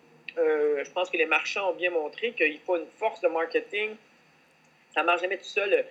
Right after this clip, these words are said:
Quelque part, euh, euh, Diaspora est aussi bon que Facebook, sauf que Facebook a toute une force marchande et de l'argent en arrière pour pouvoir, euh, séduire les, les citoyens. Donc, euh, oui, les, les, les marchands, quelque part, de ce bord-là, ont une certaine force, euh, que, que, que, quelque part, des groupes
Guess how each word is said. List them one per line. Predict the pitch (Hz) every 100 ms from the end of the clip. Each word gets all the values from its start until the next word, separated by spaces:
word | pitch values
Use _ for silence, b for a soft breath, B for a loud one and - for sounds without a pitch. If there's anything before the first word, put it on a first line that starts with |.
| -
Quelque | - 170
part, | 190 185
euh, | 147
euh, | 151 147 143 143 135 143 135
Diaspora | 135 170 175 175 175
est | 190
aussi | 180 - -
bon | - 220 - -
que | 156
Facebook, | - 143 131 180 262 B B B _
sauf | 185 170
que |
Facebook | 165 165 151 202
a | 175
toute | - 175
une | 156 143
force | - 226
marchande | 196 170 - 185 190
et |
de | 160
l'argent | 165 151 156 180
en |
arrière | 156 156 185 190
pour | 156
pouvoir, | - 143 160 170 - _ _ _ _ _ _ 165
euh, | 143
séduire | - 180 151 165
les, | 165 147 135 135
les | 135 135
citoyens. | - - 143 135 131 - - 156
Donc, | 160 160
euh, |
oui, | 160 208
les, | 196 156
les, | 143
les | 156 165
marchands, | 160 165 - 214
quelque | 185 -
part, | 175
de | 165
ce | 151
bord-là, | 151 143 175
ont | 165
une | 151
certaine | 165 160 139 -
force, | 180 - - _ _ _ _ _ -
euh, | 139 139 -
que, | 160 147 143
que, | 135 156 139 b b b
que, | 160
quelque | 160 156
part, | 185 175
des | 160
groupes | 160 156 180 214